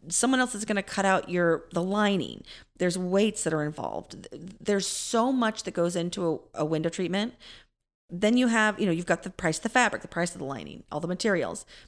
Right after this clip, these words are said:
Then you have a drapery installer. Then you have the hardware. It isn't just like buying a pair of curtains.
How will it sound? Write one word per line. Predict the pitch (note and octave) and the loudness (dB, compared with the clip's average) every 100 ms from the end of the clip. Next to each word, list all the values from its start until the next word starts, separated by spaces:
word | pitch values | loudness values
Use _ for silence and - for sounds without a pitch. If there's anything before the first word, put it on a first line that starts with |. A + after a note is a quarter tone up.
| _ | _
Then | D#3+ | -4
you | E3+ | 0
have | G3 | 0
a | G3+ | 2
drapery | G#3+ G#3+ A3+ | 2 2 0
installer. | A3+ - - B3 B3+ A3+ F#2+ - - | 0 -4 -4 -2 0 0 -2 -6 -6
Then | E3 | -2
you | F3+ | -2
have | F#3+ | 0
the | G#3+ | -2
hardware. | - A3 A#3 G#3 E3 - F3+ - - _ _ _ | -2 0 0 0 -2 -4 -10 -16 -20 _ _ _
It | G#3+ G#3+ | 2 2
isn't | A#3+ B3+ | 2 0
just | G#3 - | -2 -2
like | - E3 | -4 -4
buying | D#3+ D#3 D#3+ | -2 -2 -2
a | |
pair | - C3 | -4 -4
of | - | -4
curtains. | - - - - - | -8 -6 -8 -10 -12